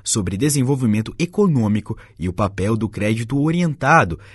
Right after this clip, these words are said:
seguida por um painel da Fomento Paraná e a entrega de prêmios aos municípios com melhor desempenho. Outro destaque será o lançamento da quarta edição do Livro do Microcrédito, que compartilha histórias de sustentabilidade de empreendedores.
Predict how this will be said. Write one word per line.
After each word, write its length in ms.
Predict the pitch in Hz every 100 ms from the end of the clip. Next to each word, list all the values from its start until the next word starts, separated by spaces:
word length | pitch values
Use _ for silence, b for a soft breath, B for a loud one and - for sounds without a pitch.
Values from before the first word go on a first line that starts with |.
| B
seguida 540 | - 92 80 90 98
por 160 | 98 107
um 80 | 113
painel 400 | 143 139 139 160
da 80 |
Fomento 380 | 165 190 175 170
Paraná 400 | 190 208 175 151 B B -
e 60 |
a 40 | 98
entrega 520 | 87 - 90 92 101
de 100 | 139
prêmios 480 | 101 151 165 165 156
aos 160 | 196
municípios 640 | 190 190 147 - 123 135 -
com 160 | 151
melhor 340 | 170 175 98 95
desempenho. 800 | 101 101 120 110 98 101 101 - b b b b b _ _ _ -
Outro 420 | 95 151 - 98
destaque 640 | 98 139 - 95 95 98 B B
será 380 | - 92 80
o 60 | 87
lançamento 640 | 95 104 123 98 113 131
da 120 | 147 147
quarta 460 | - 180 175 170
edição 400 | 170 143 - 143
do 140 | 143 139
Livro 320 | 165 160 165
do 80 | 165
Microcrédito, 800 | 160 180 151 151 165 92 - - B B
que 120 | -
compartilha 560 | 95 87 87 - 123
histórias 480 | 156 - 156 160 160
de 100 | 170
sustentabilidade 1040 | 170 233 - 208 196 190 180 123 123 123 135
de 160 | 117
empreendedores. 1080 | 113 127 123 120 131 95 87 87 82 -